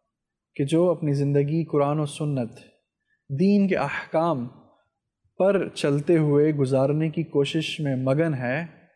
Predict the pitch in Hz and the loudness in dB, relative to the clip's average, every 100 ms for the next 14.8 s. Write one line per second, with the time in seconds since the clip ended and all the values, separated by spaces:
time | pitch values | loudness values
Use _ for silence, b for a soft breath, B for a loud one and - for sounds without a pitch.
0 | _ - 143 160 170 160 - - 135 - | _ -8 -4 0 0 -2 -8 -6 -6 -6
1 | - _ - _ _ _ _ _ _ _ | -14 _ -20 _ _ _ _ _ _ _
2 | _ _ _ _ _ _ _ _ _ _ | _ _ _ _ _ _ _ _ _ _
3 | _ _ _ _ _ _ _ _ _ _ | _ _ _ _ _ _ _ _ _ _
4 | _ _ - 180 196 214 220 208 180 147 | _ _ 0 2 2 2 0 0 2 2
5 | 127 113 - - _ _ _ _ _ _ | 0 -2 -10 -20 _ _ _ _ _ _
6 | _ _ _ _ _ _ _ _ _ _ | _ _ _ _ _ _ _ _ _ _
7 | _ _ _ _ _ 151 156 202 220 170 | _ _ _ _ _ 2 4 4 2 -2
8 | 143 - - 180 175 190 185 - 175 147 | -8 -8 -4 0 2 2 0 2 2 2
9 | 175 185 165 156 165 147 147 175 175 B | 2 2 2 0 2 2 2 2 0 B
10 | B B _ 214 240 214 220 185 - 208 | B B _ 0 2 4 2 2 2 2
11 | 185 175 175 143 143 - 139 160 - - | 2 2 2 2 -2 0 2 2 -2 -18
12 | - _ _ _ _ - 147 151 170 190 | -20 _ _ _ _ -4 2 4 4 2
13 | - 180 156 143 - 202 208 185 196 165 | 2 2 2 0 0 2 2 2 2 2
14 | 147 147 175 202 208 202 160 | 4 2 4 2 2 0 0